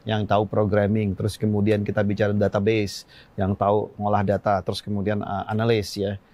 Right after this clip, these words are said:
Ya, of course the la-, the, the next one is the architect itself ya.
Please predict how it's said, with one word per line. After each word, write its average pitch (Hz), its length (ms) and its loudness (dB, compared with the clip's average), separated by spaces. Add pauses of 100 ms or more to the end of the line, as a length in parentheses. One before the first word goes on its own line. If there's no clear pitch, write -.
(220)
Ya, 107 200 2
of 95 120 -2
course 139 200 2
the 120 80 2
la-, 107 240 4
the, 107 320 2
the 104 80 0
next 104 280 -4
one 135 120 2
is 117 160 -4
the 101 80 -2
architect 95 400 -6
itself 101 400 -2
ya. 95 240 -4